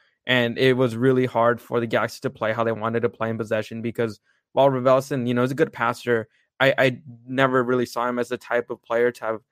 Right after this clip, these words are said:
good composure for ninety minutes, and at times was a liability when it came to the build out for the Galaxy. But Puig and Brugman have really, really helped this team out. And I think Puig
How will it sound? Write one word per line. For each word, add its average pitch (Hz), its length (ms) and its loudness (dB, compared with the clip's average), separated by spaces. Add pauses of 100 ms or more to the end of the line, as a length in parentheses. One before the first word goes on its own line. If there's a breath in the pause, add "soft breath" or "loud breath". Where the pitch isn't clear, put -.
(320)
good 139 200 6
composure 120 420 -2
for 117 140 -8
ninety 110 240 -6
minutes, 110 400 -8 (320)
and 127 160 -2
at 123 80 0
times 127 240 -2
was 117 80 -6
a 113 40 -6
liability 117 680 -2 (160)
when 123 140 -8
it - 40 -6
came 117 140 -6
to 113 100 -14
the 113 80 -6
build 117 220 2
out 107 140 0
for 107 80 -6
the 104 80 -8
Galaxy. 110 380 -2
But - 160 -10
Puig 135 260 -2
and 113 100 -4
Brugman 120 320 -2
have 104 200 -10
really, 117 420 0 (300)
really 117 260 0
helped 107 200 -4
this - 140 -14
team 135 240 -4
out. 131 220 0
And 110 140 -6 (280)
I 139 60 -2
think 143 200 -4
Puig 135 380 -2